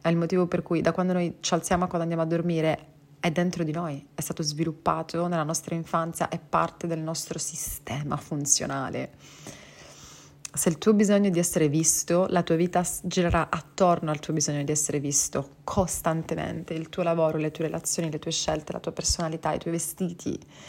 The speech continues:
la tua public persona, i tuoi tragic flaws saranno tutti attorno al tuo bisogno di essere visto. Qual è il punto? Il punto è che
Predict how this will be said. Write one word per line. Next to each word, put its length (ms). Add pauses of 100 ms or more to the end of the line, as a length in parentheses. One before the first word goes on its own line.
(280)
la 80
tua 140
public 340
persona, 580
i 80
tuoi 140
tragic 400
flaws 400
saranno 360 (120)
tutti 340
attorno 380
al 80
tuo 120
bisogno 340
di 80
essere 240
visto. 420 (1700)
Qual 160
è 20
il 100
punto? 600
Il 140
punto 580
è 280
che 440